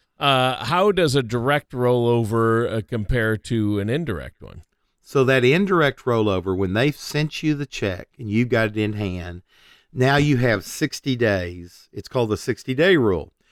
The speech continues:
Speaker 1: Yep.
Speaker 2: You have sixty days to put that check into an established retirement plan. So, Tony, that is the difference. Direct, it's going directly from the company into your account. You're never touching the funds.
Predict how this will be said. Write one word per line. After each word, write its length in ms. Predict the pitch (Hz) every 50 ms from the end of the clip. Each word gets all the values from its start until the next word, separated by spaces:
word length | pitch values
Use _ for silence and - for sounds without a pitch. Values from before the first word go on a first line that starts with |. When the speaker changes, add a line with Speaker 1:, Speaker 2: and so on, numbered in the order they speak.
| _ _ _
Speaker 1:
Yep. 160 | - 90 170
Speaker 2:
You 60 | 165
have 160 | 147 120 104 -
sixty 500 | - - - - 175 - - - 170 156
days 320 | 143 139 135 131 131 -
to 100 | - 107
put 300 | - - - 190 175 - -
that 280 | 139 135 143 - -
check 500 | - - - 123 107 98 98 104 - _ _ _ -
into 800 | - 139 165 190 202 190 - - 131 117 117 123 135 160 - - -
an 200 | - 110 113 104
established 680 | 110 104 - - - 123 110 110 113 110 127 139 135 -
retirement 500 | 139 131 - 135 131 117 113 104 95 -
plan. 420 | _ - 98 95 92 - - 107 _ _ _ _ _ - - - - _
So, 200 | - - - 139
Tony, 260 | - 160 170 165 160 147
that 200 | 151 156 160 110
is 240 | 135 147 143 117
the 80 | 120 127
difference. 420 | 113 104 92 - - - - -
Direct, 480 | 107 107 120 113 131 143 160 170 - -
it's 160 | 120 104 -
going 300 | - 147 139 131 127 117
directly 420 | 104 104 113 123 135 131 - 147 123
from 160 | - 131 120
the 80 | 107
company 500 | - - 123 127 123 120 131 135 131 92
into 200 | 113 113 113 113
your 220 | 107 104 110 104 98
account. 420 | 92 - - 135 143 151 156 160 _ _ _ _ _ -
You're 200 | 110 113 120 113
never 260 | 110 110 110 107 117
touching 460 | - - - 110 101 - - 110 107
the 80 | 101 95
funds. 580 | - - 98 90 85 82 82 80 76 - -